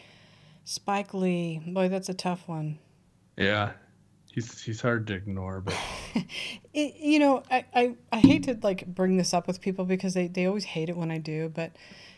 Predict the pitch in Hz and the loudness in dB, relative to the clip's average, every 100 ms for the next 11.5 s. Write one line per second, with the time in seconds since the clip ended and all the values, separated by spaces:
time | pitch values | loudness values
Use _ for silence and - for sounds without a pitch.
0 | - 240 233 214 208 240 226 277 277 240 | -2 2 2 0 0 0 4 2 4 2
1 | 240 - 208 185 190 180 180 185 180 170 | 2 0 0 2 4 2 2 0 0 -4
2 | 175 170 165 156 160 170 165 160 156 147 | -4 -2 -2 -2 -2 -4 -4 -6 -6 -6
3 | 147 156 160 - 185 180 175 180 170 196 | -6 -6 -8 -8 -4 -2 0 0 4 4
4 | - 220 233 240 - - - 320 - 247 | 6 2 2 0 -2 -4 -6 -8 0 2
5 | 254 233 226 214 - 185 180 185 180 175 | 4 4 2 0 0 0 0 -2 -2 -2
6 | 180 180 175 170 165 165 160 160 170 160 | 0 0 0 -2 -4 -4 -4 -4 -6 -4
7 | 165 165 180 196 - - - 202 196 202 | -4 -4 -4 -4 -8 -10 -6 -4 -2 0
8 | 208 - - 190 185 180 160 - 165 160 | -2 -2 -2 0 0 -2 -4 -4 -6 -6
9 | - 160 156 160 160 160 156 156 156 - | -6 -6 -4 -4 -4 -6 -6 -8 -8 -10
10 | - 170 170 - 165 160 143 156 - - | -6 -4 -4 -6 -6 -6 -8 -8 -12 -12
11 | 180 160 82 - | -12 -10 -10 -12